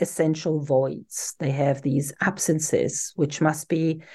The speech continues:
preserved, remembered, gaps cannot, that cannot be filled, that somehow have to be visible and have to come to mean things. And the archive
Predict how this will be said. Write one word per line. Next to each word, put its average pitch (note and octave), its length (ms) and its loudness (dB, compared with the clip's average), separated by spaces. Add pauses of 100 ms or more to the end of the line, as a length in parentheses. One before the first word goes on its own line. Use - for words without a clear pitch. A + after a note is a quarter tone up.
(340)
preserved, D#3 560 0
remembered, C#3+ 580 0
gaps - 640 -2
cannot, C#3+ 420 0
that D3+ 140 0
cannot D3+ 240 2
be D3+ 80 -10
filled, D3+ 540 0
that D3+ 160 -6
somehow C#3+ 560 0 (300)
have D3+ 220 0
to D#3 80 4
be D3+ 340 -2
visible C#3+ 720 0 (420)
and D3 140 0
have D3 300 -2
to C#3 480 0
come D3+ 180 0
to D3+ 140 -6
mean D3+ 420 0
things. C3 480 -6
And D#3 160 0
the F3 80 2
archive F#3+ 560 -2